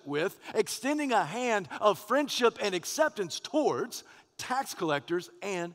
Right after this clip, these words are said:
sinners. In response, Jesus told a parable. I want you to notice in verse three that the word parable is singular. In Luke fifteen,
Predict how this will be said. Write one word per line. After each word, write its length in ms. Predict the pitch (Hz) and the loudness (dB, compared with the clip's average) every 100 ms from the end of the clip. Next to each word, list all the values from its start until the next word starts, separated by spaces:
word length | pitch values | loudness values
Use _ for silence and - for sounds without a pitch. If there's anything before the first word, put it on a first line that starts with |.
| - | -12
sinners. 800 | - 220 202 110 - - - _ _ _ _ _ _ _ _ _ _ | -12 -12 -12 -16 -20 -20 -20 _ _ _ _ _ _ _ _ _ _
In 140 | 190 208 | -4 -2
response, 760 | 175 - 214 185 151 170 - 147 | -4 -2 4 4 4 0 -10 -12
Jesus 800 | 123 190 170 143 165 - - - _ _ _ _ _ _ _ _ _ _ _ _ _ _ | -6 -4 -2 -4 -4 -6 -18 -20 _ _ _ _ _ _ _ _ _ _ _ _ _ _
told 200 | 175 156 | -4 -4
a 60 | 147 | -4
parable. 560 | - 165 113 73 - _ _ _ _ _ _ - | -6 -8 -8 -10 -20 _ _ _ _ _ _ -12
I 60 | - | -2
want 200 | 262 262 | -2 -2
you 80 | 269 | -4
to 60 | |
notice 280 | 220 208 185 | 0 0 0
in 80 | 170 | -4
verse 320 | 180 175 - | -2 -2 -2
three 520 | - 175 139 120 170 - _ _ _ - | -4 -2 -2 -4 -8 -14 _ _ _ -6
that 120 | 185 | -2
the 80 | 185 | 2
word 320 | 208 202 - | 4 4 2
parable 640 | - 254 233 151 135 165 - | -6 0 0 0 0 -2 -2
is 120 | 170 - | -6 -6
singular. 680 | - 214 180 120 95 - _ _ _ _ _ _ _ _ - | -8 -6 -6 -10 -12 -16 _ _ _ _ _ _ _ _ -10
In 180 | 147 | -4
Luke 220 | 143 240 - | 0 0 0
fifteen, 720 | 240 - 220 180 151 190 | -6 -6 -4 -4 -4 -6